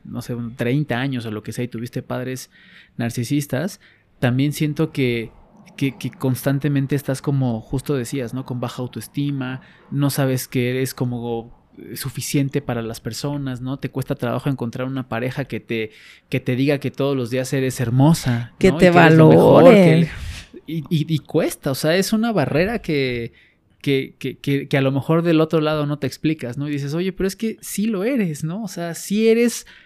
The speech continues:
Speaker 1: lo suficiente para mí". Entonces, me parece que hay una cosa ahí que, que se tiene seguramente que trabajar en terapia o algo para
Speaker 2: Claro.
Speaker 1: poder también salirte de eso que te hicieron creer toda tu vida.
Speaker 2: Claro,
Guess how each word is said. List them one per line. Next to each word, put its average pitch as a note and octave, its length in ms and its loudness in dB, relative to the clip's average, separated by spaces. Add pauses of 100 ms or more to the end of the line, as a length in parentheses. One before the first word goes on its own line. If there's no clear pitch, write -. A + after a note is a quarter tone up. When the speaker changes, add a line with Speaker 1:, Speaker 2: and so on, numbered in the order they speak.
Speaker 1:
lo C#3+ 160 4
suficiente E3+ 680 -2
para D3+ 240 -2
mí". F#3+ 320 -4 (440)
Entonces, C#3+ 720 -2 (300)
me C#3 160 0
parece C3 340 0
que C3+ 100 -2
hay C3+ 120 0
una C#3 200 -4
cosa C3 280 -8
ahí B2+ 220 -6
que, A#2+ 380 -6
que B2 100 -10
se - 140 -12
tiene C3 300 0
seguramente B2 500 -2
que C3 100 -6
trabajar A#2+ 500 -6
en B2+ 120 -2
terapia A2 500 -4
o A#2 60 -2
algo D3+ 240 -2
para A#2 140 -4
Speaker 2:
Claro. D#3 200 4
Speaker 1:
poder - 140 -2
también B2 240 -2
salirte A#2+ 420 -2
de A#2 80 0
eso A#2+ 160 -6
que A#2 120 -8
te - 100 -12
hicieron A#2+ 260 -4
creer A2+ 220 -4
toda A2 160 -8
tu - 120 -18
vida. B2 380 -8 (140)
Speaker 2:
Claro, F3+ 420 4